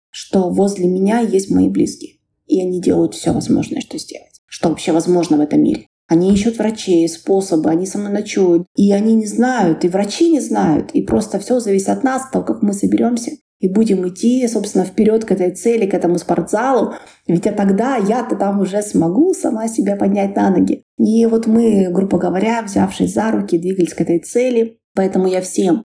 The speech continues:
кто попал в такую сложную ситуацию, советую одно. Как можно быстрее себя, себя любимого, переключите внимание на тех, кто рядом. Улыбнитесь своей маме, улыбнитесь своим близким, кому-то ещё.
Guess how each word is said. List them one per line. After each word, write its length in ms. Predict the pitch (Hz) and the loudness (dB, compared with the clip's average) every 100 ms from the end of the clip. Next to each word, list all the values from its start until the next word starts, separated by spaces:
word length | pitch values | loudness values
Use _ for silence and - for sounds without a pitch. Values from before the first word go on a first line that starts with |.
| - | -8
кто 180 | - 196 | -2 -2
попал 420 | 208 208 190 170 | 0 -2 -2 -2
в 160 | - | -4
такую 260 | - 175 175 | -6 -2 -2
сложную 460 | 180 202 196 185 165 | 0 0 0 0 -2
ситуацию, 680 | - 190 202 226 - - | -2 -2 0 -2 -2 -4
советую 520 | - - 180 196 180 175 | -2 0 0 0 -2 0
одно. 360 | 170 160 - - _ - | 0 0 0 -6 _ -4
Как 200 | 190 - | -2 2
можно 340 | 208 254 254 | 2 2 0
быстрее 580 | 220 226 - 170 147 - | 0 -2 -2 0 0 -4
себя, 600 | - - 185 180 156 - - _ - | -6 -2 0 0 -2 -4 -12 _ -18
себя 400 | - - 185 196 | -14 -4 -2 -2
любимого, 580 | 214 190 185 165 160 - _ | -2 -2 0 0 -2 -6 _
переключите 580 | 185 190 196 196 247 208 | -2 0 0 0 -2 0
внимание 520 | 190 185 196 240 247 | 0 2 2 2 2
на 100 | 185 | 0
тех, 240 | - 196 196 | 0 -2 -2
кто 180 | - | -4
рядом. 380 | 180 - - - - _ | -2 -2 -2 -6 -10 _
Улыбнитесь 640 | 185 185 190 196 247 233 226 | -2 0 2 2 2 -2 -2
своей 320 | 196 190 190 | 0 0 0
маме, 360 | 170 - - - | 0 0 -2 -2
улыбнитесь 560 | - 170 165 190 220 220 | 0 0 0 0 -2 -4
своим 280 | 196 190 180 | -6 -6 -2
близким, 440 | - 160 - 156 | 0 0 0 0
кому-то 340 | 156 175 196 | 0 0 0
ещё. 400 | 202 202 - - | -2 -4 -2 -4